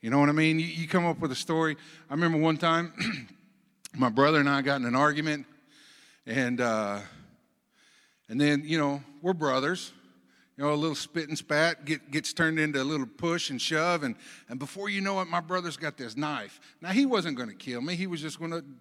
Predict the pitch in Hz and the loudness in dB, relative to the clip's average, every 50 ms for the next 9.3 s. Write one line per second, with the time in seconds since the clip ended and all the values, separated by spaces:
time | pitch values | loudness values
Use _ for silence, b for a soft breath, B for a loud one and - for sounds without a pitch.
0 | _ - - 269 262 - - - - 117 - 233 196 - - 135 117 120 147 151 | _ -6 -4 -4 -4 -6 -10 -10 -10 -8 -6 -6 -8 -8 -8 -8 -6 -6 -8 -8
1 | _ - _ b b b b b b 190 208 208 190 175 190 180 185 175 147 156 | _ -20 _ b b b b b b -2 2 2 2 2 2 -2 -4 -6 -6 -4
2 | 160 156 151 156 175 190 185 - - - - - - _ _ _ _ b b b | 0 2 2 2 2 0 -4 -10 -20 -20 -20 -20 -20 _ _ _ _ b b b
3 | b b b b b b b b b b b b b _ _ - - - 202 196 | b b b b b b b b b b b b b _ _ -10 -2 2 2 2
4 | - 220 269 285 262 226 208 208 208 202 - - - - - 156 180 233 254 240 | 4 4 2 4 4 4 4 2 0 -2 -6 -12 -16 -10 -6 -4 -2 -2 0 -2
5 | 220 - 208 165 - - 202 185 - 190 180 180 196 190 190 180 165 143 131 - | -2 -4 -6 -8 -2 -2 -2 0 0 -2 -2 -2 0 2 2 2 2 2 -2 -8
6 | - - 185 185 185 - - - 175 165 165 165 156 147 147 143 - - 143 127 | -4 0 2 2 2 2 0 -4 -4 -4 -2 -2 -2 -4 -4 -6 -6 -4 -4 -4
7 | 117 107 101 92 - - - _ _ _ _ _ _ b b b b b b b | -4 -6 -8 -12 -18 -20 -20 _ _ _ _ _ _ b b b b b b b
8 | - 143 196 247 220 190 151 131 - _ _ _ - 151 170 175 165 151 147 135 | -6 -4 -4 -2 -2 -4 -6 -6 -12 _ _ _ -6 -4 -4 -4 -2 -4 -4 -4
9 | 131 120 117 - - | -4 -6 -8 -10 -16